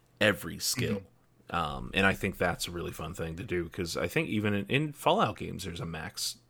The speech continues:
Speaker 1: level cap,
Speaker 2: Oh, yeah.
Speaker 1: right?
Speaker 2: Well, there's, there's max level caps in those games, absolutely. But again, by the time you even hit max level cap in a lot of Bethesda games, you are essentially a demigod.
Speaker 1: Yeah.
Speaker 2: Like, you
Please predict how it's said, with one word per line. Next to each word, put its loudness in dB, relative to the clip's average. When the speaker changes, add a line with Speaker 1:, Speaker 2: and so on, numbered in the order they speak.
Speaker 1:
level 2
cap, -10
Speaker 2:
Oh, 0
yeah. 2
Speaker 1:
right? 0
Speaker 2:
Well, 4
there's, 2
there's 0
max 6
level 4
caps 0
in 2
those -2
games, -2
absolutely. -8
But -4
again, 4
by 0
the -4
time 0
you 2
even -2
hit -4
max -2
level -6
cap -4
in 2
a -2
lot 0
of -6
Bethesda -6
games, -14
you 2
are 0
essentially -4
a -8
demigod. -8
Speaker 1:
Yeah. 0
Speaker 2:
Like, -4
you -4